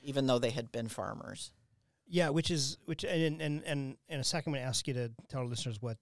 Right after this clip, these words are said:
Speaker 2: sort of, what these, what these designations of new people mean. But it struck me that, like, s-, you know, and you made the point, there's no such thing as, like, one representative village, like, of all Cambodia, but, but in some cases, the, the,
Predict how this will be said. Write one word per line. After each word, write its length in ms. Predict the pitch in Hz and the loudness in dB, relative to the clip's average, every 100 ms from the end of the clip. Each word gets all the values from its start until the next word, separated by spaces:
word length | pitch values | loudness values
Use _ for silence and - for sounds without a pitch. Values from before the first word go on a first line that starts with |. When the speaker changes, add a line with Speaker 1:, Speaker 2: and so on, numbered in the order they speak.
| - | -12
Speaker 2:
sort 220 | - 123 | -6 -6
of, 80 | 113 | -4
what 100 | 120 | -6
these, 180 | 123 113 | -8 -8
what 180 | - 135 - - | -8 -10 -10 -12
these 140 | 120 | -2
designations 640 | 147 127 127 123 123 143 117 | 0 0 0 0 0 -2 -2
of 140 | 113 | -2
new 120 | 123 | -4
people 300 | 117 131 123 | -4 -6 -4
mean. 200 | 123 123 | -2 0
But 160 | 123 156 _ _ _ | -2 -2 _ _ _
it 440 | 214 - 226 175 - | -12 -10 -10 -8 0
struck 240 | 185 170 | 2 4
me 120 | 180 | 4
that, 200 | 139 131 | 4 2
like, 180 | 127 117 | 0 -2
s-, 240 | - - - | -6 -8 -6
you 120 | 165 | -4
know, 280 | 127 117 113 | 0 0 -2
and 240 | - 120 127 | -4 -4 2
you 60 | |
made 120 | 160 147 | 2 2
the 40 | |
point, 240 | 147 135 | 2 0
there's 120 | 131 123 | 2 2
no 140 | 131 | 0
such 240 | 131 120 | 0 0
thing 160 | 123 117 | 0 -2
as, 120 | 110 | -4
like, 160 | 113 107 - | -6 -10 -14
one 320 | 127 113 110 | -8 -4 -2
representative 540 | 110 107 113 113 107 104 | -2 -2 -2 -2 -4 -6
village, 420 | 117 110 113 - | -8 -8 -8 -10
like, 140 | 117 - - | -12 -14 -16
of 160 | 117 | -16
all 340 | 135 120 117 - - | -12 -8 -8 -10 -10
Cambodia, 640 | 123 120 214 180 127 117 - - - - | -6 0 2 2 2 0 -4 -20 -20 -4
but, 140 | 151 - | -4 0
but 180 | 151 151 _ _ _ | 0 0 _ _ _
in 100 | 160 | -2
some 180 | 175 175 | 0 2
cases, 460 | 175 175 143 131 113 | 2 2 2 0 -2
the, 300 | 120 117 110 | -2 -2 -4
the, 220 | 120 | -4